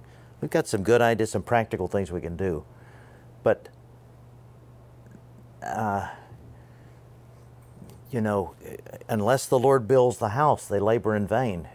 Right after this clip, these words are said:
who try to build it. So the most practical thing we do, and it's the last thing we tend to think of, and to pray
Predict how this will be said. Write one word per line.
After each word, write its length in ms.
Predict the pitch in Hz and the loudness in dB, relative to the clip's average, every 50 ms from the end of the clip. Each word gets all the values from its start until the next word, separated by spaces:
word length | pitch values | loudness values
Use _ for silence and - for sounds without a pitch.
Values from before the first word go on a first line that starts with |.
| - - - - - | -20 -20 -20 -14 -14
who 100 | 107 90 | -12 -12
try 220 | - - 101 101 | -8 -4 -4 -4
to 80 | 95 85 | -4 -4
build 300 | 73 95 95 90 87 - | -4 -4 -6 -6 -6 -10
it. 120 | - - - - - - - - - - - - - - - - | -14 -16 -20 -20 -20 -20 -20 -20 -20 -20 -20 -20 -20 -20 -20 -4
So 160 | - - 120 | 0 2 2
the 120 | 98 107 107 | 2 2 2
most 420 | 104 107 123 143 151 - - - | 2 2 2 2 2 0 0 0
practical 380 | - 127 120 - - 98 104 95 | 2 2 2 2 0 -2 -2 0
thing 160 | 113 110 104 | 0 0 0
we 100 | 104 101 | 0 0
do, 140 | 85 127 104 | 0 0 0
and 260 | 71 101 117 113 110 | 0 0 0 0 0
it's 140 | - - - | -2 -2 0
the 120 | - 120 | 0 0
last 600 | 98 101 104 117 113 120 131 147 143 - - - | 2 2 2 2 2 2 2 0 -2 -4 -4 -4
thing 180 | - 123 123 117 | -2 -2 0 0
we 100 | 113 107 | -2 -2
tend 260 | - - 98 104 98 | -4 -6 -6 -6 -6
to 60 | - | -6
think 280 | - - 120 127 - - | -6 -8 -10 -12 -12 -14
of, 100 | - - - - - - - - - - - - - - - - - - - - - - - - | -16 -18 -18 -20 -20 -20 -20 -20 -20 -20 -20 -20 -20 -20 -20 -20 -20 -20 -20 -20 -20 -20 -8 -4
and 160 | - 117 104 - | -2 -2 -2 -2
to 80 | 107 | -4
pray 760 | - - - - - 135 139 143 151 156 156 170 170 156 | -8 -8 -4 0 4 6 6 6 6 6 6 4 2 0